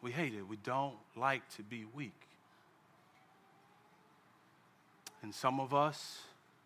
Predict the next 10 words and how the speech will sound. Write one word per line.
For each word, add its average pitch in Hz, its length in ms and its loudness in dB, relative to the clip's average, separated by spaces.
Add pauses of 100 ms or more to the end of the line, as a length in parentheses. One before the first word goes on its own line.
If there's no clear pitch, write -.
(840)
opposes 107 920 0 (140)
anyone 135 500 -2
who 117 160 -10
steps - 460 -4
on 110 140 -4
our 107 180 0
ego. 95 400 -8 (2000)
Some 147 380 2
of 147 160 2
us 156 560 2